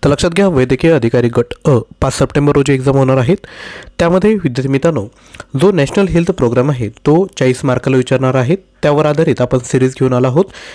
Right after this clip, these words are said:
यातील हा व्हिडिओ क्रमांक चार आहे. आजच्या व्हिडिओमध्ये आपणाला चिकनगुनिया यावर आधारित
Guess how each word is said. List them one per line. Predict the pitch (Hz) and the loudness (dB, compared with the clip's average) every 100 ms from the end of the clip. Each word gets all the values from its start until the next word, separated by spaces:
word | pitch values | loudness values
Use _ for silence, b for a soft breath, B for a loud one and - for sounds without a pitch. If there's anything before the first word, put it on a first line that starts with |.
| B - | B -2
यातील | 156 202 208 | 0 2 0
हा | 165 | 0
व्हिडिओ | 180 139 123 | 0 2 0
क्रमांक | 123 123 120 120 | 0 -2 -2 -4
चार | 127 135 123 | -2 0 0
आहे. | 123 113 107 - | -2 -6 -6 -8
आजच्या | - 135 | -2 2
व्हिडिओमध्ये | 131 143 147 | 2 2 2
आपणाला | 143 151 156 | 0 0 -2
चिकनगुनिया | 151 - 160 190 202 180 120 139 117 107 B B B B | -2 -4 -2 0 0 2 0 0 -4 -6 B B B B
यावर | 143 156 180 | 2 2 2
आधारित | 156 156 185 | 0 0 0